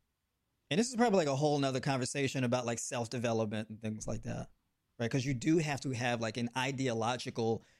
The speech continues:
predisposition with, by how you engage with people and, you know, and the world around you, as opposed to just what you eat and how you train in the gym.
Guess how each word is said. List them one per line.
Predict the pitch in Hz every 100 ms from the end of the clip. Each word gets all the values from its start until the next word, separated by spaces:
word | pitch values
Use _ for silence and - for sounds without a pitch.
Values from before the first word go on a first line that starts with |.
| _
predisposition | - 135 123 - 117 131 120 120 107 104 104 _ _ _ _ _ _ _ _ -
with, | 120 123 110 - - -
by | 123 123 113 107
how | - 131
you | 131 127
engage | 120 117 123 120
with | 120 -
people | - 123 117 104 101 -
and, | 131 117
you | 117
know, | 110
and | 110 117
the | 117
world | 117 113
around | 110 110 107 117
you, |
as | 123 -
opposed | 117 120 101
to |
just | 110 117
what | 113 113
you | 120
eat | 117 113
and | 120
how | 113
you | 107
train | - 113
in | 101
the | 101
gym. | 104 98